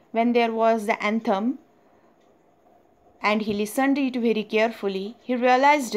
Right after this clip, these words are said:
that there was the conversation with his soul, and, uh, he heard it very carefully. आणि तिथं त्याच्या मनामध्ये एक संवाद चाललेला असतो.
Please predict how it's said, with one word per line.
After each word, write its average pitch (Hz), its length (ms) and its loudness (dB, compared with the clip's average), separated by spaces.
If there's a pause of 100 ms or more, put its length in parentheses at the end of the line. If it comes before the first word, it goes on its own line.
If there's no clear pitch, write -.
that 165 240 -6
there 220 180 0
was 277 320 0
the 262 260 -2 (320)
conversation 240 800 -4 (260)
with 202 200 -6
his 208 340 -6 (380)
soul, 208 500 0 (580)
and, 214 400 -2
uh, 214 240 -4 (500)
he 240 160 0
heard 254 300 2
it 254 220 -2
very 233 240 0 (160)
carefully. 226 640 0 (920)
आणि 240 360 -2 (160)
तिथं 294 360 2 (840)
त्याच्या 254 220 0
मनामध्ये 269 600 0
एक 302 80 -8
संवाद 240 460 0
चाललेला 190 500 -2
असतो. 175 360 -10